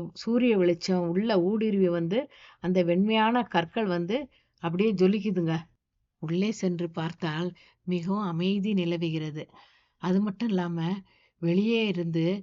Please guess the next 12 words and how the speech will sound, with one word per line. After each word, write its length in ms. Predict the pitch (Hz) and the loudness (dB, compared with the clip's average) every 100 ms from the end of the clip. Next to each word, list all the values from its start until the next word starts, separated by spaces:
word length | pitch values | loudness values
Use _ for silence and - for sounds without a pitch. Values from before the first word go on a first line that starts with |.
| - _ | -12 _
வரும் 260 | - 190 185 | -2 0 0
சூரிய 500 | - 208 240 226 175 | 0 -2 0 0 0
ஒளி 380 | 165 165 185 185 _ | 0 0 -2 -6 _
அந்த 280 | - 180 180 | -6 -2 -2
வெண்கற்கள் 720 | 165 180 226 214 269 - 220 | 0 0 -2 -4 -6 -4 -2
மீது 300 | 202 190 180 | 2 2 0
பட்டு 580 | 165 160 _ 185 165 190 - - _ _ 165 | -4 -8 _ 0 0 -2 -8 -20 _ _ -6
மிகவும் 520 | 175 175 240 254 262 | -2 -2 0 0 -2
பிரதிபலிக்கிறது. 840 | - 185 202 220 190 180 160 147 135 - _ _ _ _ _ _ _ _ _ _ _ _ _ _ _ | 0 0 2 0 0 0 -4 -4 -10 -14 _ _ _ _ _ _ _ _ _ _ _ _ _ _ _
இப்ப 280 | 165 180 | -8 -4
நடுவுலங்க 640 | 170 156 165 226 202 185 165 165 208 214 - - - | -2 -2 -2 -2 0 0 -2 -2 -2 -6 -10 -20 -16
அந்த 220 | - 180 | -6 -2